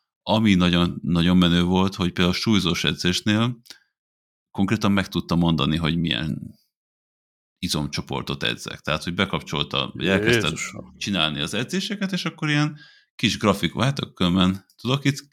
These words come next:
Speaker 1: screen share-elni szerintetek?
Speaker 2: Ne, ne, ne, ne, ne, a hallgatók se látják, úgyhogy
Speaker 1: Jó,
Speaker 2: <laughs>
Speaker 1: tehát
Speaker 2: teljesen
Speaker 1: akkor a,
Speaker 2: fölösleges.
Speaker 1: ugye a Garminnak van egy saját kis alkalmazása, ugye, a,
Speaker 2: Ja.
Speaker 1: amint felraksz a telefonra,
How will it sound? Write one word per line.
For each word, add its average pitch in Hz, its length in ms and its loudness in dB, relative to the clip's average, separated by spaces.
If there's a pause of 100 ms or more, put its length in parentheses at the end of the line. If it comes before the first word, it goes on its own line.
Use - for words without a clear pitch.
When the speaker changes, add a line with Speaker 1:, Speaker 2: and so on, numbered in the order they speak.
(100)
Speaker 1:
screen 113 400 2
share-elni 143 460 0
szerintetek? - 840 -4 (400)
Speaker 2:
Ne, 120 300 2
ne, 107 120 4
ne, 104 120 4
ne, 104 100 6
ne, 101 140 4
a 104 140 2
hallgatók 104 540 0
se - 120 -4
látják, 110 440 -2
úgyhogy 107 360 -10
Speaker 1:
Jó, 92 200 -2
Speaker 2:
<laughs> - 420 -2
Speaker 1:
tehát 98 160 2
Speaker 2:
teljesen 110 380 2
Speaker 1:
akkor - 0 -
a, 117 40 -4
Speaker 2:
fölösleges. 120 580 0
Speaker 1:
ugye 104 160 2
a 101 40 2
Garminnak 92 500 0
van 95 120 -2
egy 82 100 0
saját 78 320 -4
kis - 160 -12
alkalmazása, 117 800 -4
ugye, 90 180 -6
a, - 240 -6
Speaker 2:
Ja. 92 100 2
Speaker 1:
amint 90 280 -2 (240)
felraksz - 300 -4
a - 60 -8
telefonra, 95 680 2